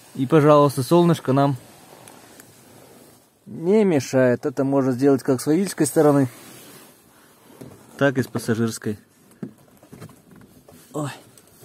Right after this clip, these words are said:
Вот. Ну, я думаю, что это многие знают. А может, кто не знает, кому будет полезно. Пожалуйста, пользуйтесь.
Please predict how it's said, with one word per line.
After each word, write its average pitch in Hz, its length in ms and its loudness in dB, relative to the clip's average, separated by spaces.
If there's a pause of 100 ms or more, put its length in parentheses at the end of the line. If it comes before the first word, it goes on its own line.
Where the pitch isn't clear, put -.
(1080)
Вот. 139 380 -2 (1700)
Ну, 151 120 -6
я 185 80 0
думаю, 175 220 -2
что 160 140 -2
это 143 320 -2
многие 139 440 2
знают. 107 340 -2
А 120 100 -6
может, 175 240 0
кто 175 120 0
не 170 100 0
знает, 156 260 -2
кому 135 220 -2
будет 120 200 -2
полезно. 120 500 0 (640)
Пожалуйста, 143 560 2
пользуйтесь. 113 720 -4